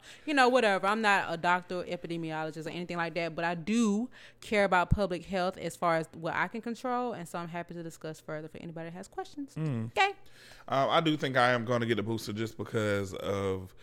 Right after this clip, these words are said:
Speaker 2: the work environment that I'm in.
Speaker 1: For sure.
Speaker 2: So
Speaker 1: And you be going outside.
Speaker 2: Yeah, I do go outside.
Speaker 1: Mm-hmm.
Speaker 2: I just
Speaker 1: Hold
Speaker 2: hate
Speaker 1: my,
Speaker 2: that.
Speaker 1: hold my booster working right now.
Speaker 2: Oh my God. <laughs> I do,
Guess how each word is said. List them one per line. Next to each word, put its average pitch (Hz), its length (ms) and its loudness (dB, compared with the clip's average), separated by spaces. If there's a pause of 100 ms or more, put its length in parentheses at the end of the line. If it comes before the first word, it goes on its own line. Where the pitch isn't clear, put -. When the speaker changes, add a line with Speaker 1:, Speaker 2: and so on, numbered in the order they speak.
(340)
Speaker 2:
the 110 100 0
work 107 300 2
environment 156 560 4
that 143 100 4
I'm 151 180 4
in. 160 220 -2
Speaker 1:
For 170 220 -8
sure. 165 500 -4
Speaker 2:
So 113 220 -2
Speaker 1:
And 104 80 0
you 247 60 -2
be 240 120 -4
going 175 220 -6
outside. 139 460 -10 (880)
Speaker 2:
Yeah, 117 180 6
I 113 40 6
do 110 140 0
go 104 80 4
outside. 98 420 0 (880)
Speaker 1:
Mm-hmm. 165 600 -16 (160)
Speaker 2:
I 131 120 2
just 135 180 -4
Speaker 1:
Hold 135 80 2
Speaker 2:
hate 120 60 4
Speaker 1:
my, 214 140 2
Speaker 2:
that. 196 120 -8
Speaker 1:
hold 214 180 -6
my 220 100 -2
booster 226 280 -4
working 233 260 -2
right 247 200 -2
now. 247 260 -4 (1160)
Speaker 2:
Oh 131 520 8
my 110 320 6 (220)
God. 113 760 4 (280)
<laughs> - 1600 -6
I 165 160 10
do, 180 260 2